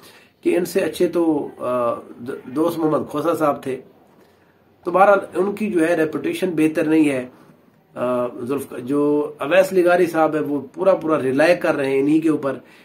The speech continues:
इनको full support भी किया जाता है। एसएचओ इन्हीं के तब्दील किया जाता है, इन्हीं की मर्जी से। फिर उसके बाद यहाँ से ही इनको, अ, अ,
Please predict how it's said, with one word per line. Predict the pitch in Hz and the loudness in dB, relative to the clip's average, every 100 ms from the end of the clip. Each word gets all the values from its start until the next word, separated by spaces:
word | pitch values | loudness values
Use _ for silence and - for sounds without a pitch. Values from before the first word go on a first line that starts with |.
| _ 165 | _ -10
इनको | 170 165 | -6 -4
full | 151 151 | -4 -4
support | 143 170 185 | -4 -2 0
भी | 165 | 2
किया | 156 160 147 | 2 2 0
जाता | 139 127 131 | 0 -2 -2
है। | 127 123 117 - - _ _ _ _ _ _ _ _ - | -2 -2 -6 -16 -20 _ _ _ _ _ _ _ _ -8
एसएचओ | 139 139 160 156 156 151 131 | -4 -2 -2 0 0 0 -2
इन्हीं | 135 156 156 | 2 2 2
के | |
तब्दील | 151 151 143 151 | 0 0 2 0
किया | 135 139 | 0 -2
जाता | 135 131 139 | -2 -2 -2
है, | |
इन्हीं | 127 147 | 0 0
की | 151 | 0
मर्जी | 143 139 135 123 | 0 0 -2 -2
से। | 127 123 - - _ - | -2 -4 -16 -20 _ -4
फिर | 165 | -2
उसके | 156 170 | -2 0
बाद | 151 151 | 2 2
यहाँ | 139 127 160 | 2 2 0
से | 156 | 2
ही | 156 147 156 | 2 4 4
इनको, | 151 143 139 | 2 0 -2
अ, | 135 - - - - | -2 -8 -20 -20 -8
अ, | 135 135 127 | -4 -2 -2